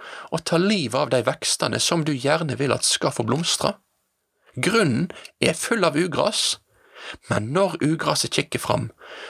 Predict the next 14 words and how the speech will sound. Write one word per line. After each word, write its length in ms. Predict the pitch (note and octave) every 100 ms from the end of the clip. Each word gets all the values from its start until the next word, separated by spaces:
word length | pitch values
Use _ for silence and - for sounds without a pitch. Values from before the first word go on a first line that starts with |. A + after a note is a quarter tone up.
| -
så 160 | - A2+
må 80 |
det 80 | A2+
stadig 480 | - - C#3 C3+ A#2
vekk 320 | - - - - A#2
røskes 540 | B2+ - - - - -
tak 320 | - A2+ - -
i. 80 | - _ _ _ _ _ _ _ _ - -
Så 320 | - B2 - - - - - -
teksten 460 | G#3+ - - -
må 80 | C3
ikke 300 | - - D#3 -
misbrukes. 1300 | A#2+ A#2 B2+ - - - - D#3+ - - - - - _ _ _ _ _ _ _ _ _ _ - - - - - - - - _
Men 460 | C3 D3 D#3 D#3+